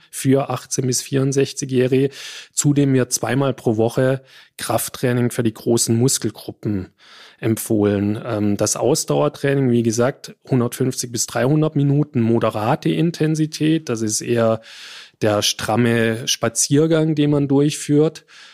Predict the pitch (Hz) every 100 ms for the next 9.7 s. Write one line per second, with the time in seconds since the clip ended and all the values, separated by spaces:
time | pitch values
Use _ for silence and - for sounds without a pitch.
0 | - - 113 117 - 160 160 170 151 139
1 | 139 135 127 - 139 156 143 135 - 131
2 | 127 131 131 135 117 123 120 113 113 104
3 | 101 110 135 175 160 160 156 151 151 -
4 | 143 147 120 110 - 123 117 113 113 117
5 | 113 110 113 110 107 107 - - 117 135
6 | 139 120 110 - 120 117 113 113 - 110
7 | 113 110 107 110 131 135 117 110 107 110
8 | 107 110 110 107 117 - 123 110 107 107
9 | 123 - 127 123 123 135